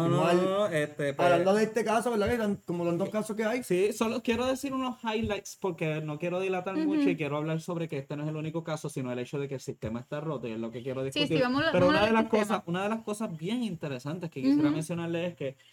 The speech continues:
Speaker 2: este, aunque fue en el dos mil quince que se pudo demostrar que, que el, el, se le dio, eh, razón para nuevo juicio,
Speaker 3: Ujú.
Speaker 1: Ajá.
Speaker 2: en el dos mil quince,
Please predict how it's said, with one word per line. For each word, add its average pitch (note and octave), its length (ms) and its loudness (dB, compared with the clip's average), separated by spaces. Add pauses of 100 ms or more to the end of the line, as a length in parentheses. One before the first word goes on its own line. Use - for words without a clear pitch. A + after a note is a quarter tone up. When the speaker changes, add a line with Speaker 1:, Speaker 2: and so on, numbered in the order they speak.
Speaker 2:
este, D#3+ 500 -2
aunque D#3+ 340 0
fue D#3+ 140 -4
en D#3 60 -4
el F3+ 100 -4
dos F#3+ 140 -4
mil F#3+ 200 -6
quince F#3 520 -6
que C#3 100 -6
se B2+ 160 -8
pudo C3+ 260 -4
demostrar D#3 600 -4
que, C#3 480 -6
que B2+ 200 -4
el, B2+ 200 -6 (140)
el, C3 180 -8
se - 180 -4
le C3 220 -2
dio, C#3 420 -4 (480)
eh, C3+ 260 -2
razón D3 340 -4
para D3 200 -4
nuevo C#3 300 -2
juicio, C#3+ 640 0 (120)
Speaker 3:
Ujú. A#3+ 100 0
Speaker 1:
Ajá. B2 320 2
Speaker 2:
en C3+ 240 2
el B2 80 -2
dos B2+ 140 -2
mil C#3+ 200 -2
quince, E3 480 -4